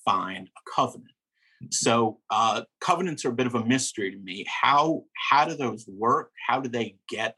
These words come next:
added? Where do they get added? What office handles it? Uh, and how are they enforced?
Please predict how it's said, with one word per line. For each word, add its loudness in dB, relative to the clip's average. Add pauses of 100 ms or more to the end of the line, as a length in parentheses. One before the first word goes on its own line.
(140)
added? -4
Where 2
do -4
they 2
get 0
added? 2
What 0
office 0
handles -4
it? -2 (540)
Uh, 0
and -8
how 6
are 4
they 0
enforced? -12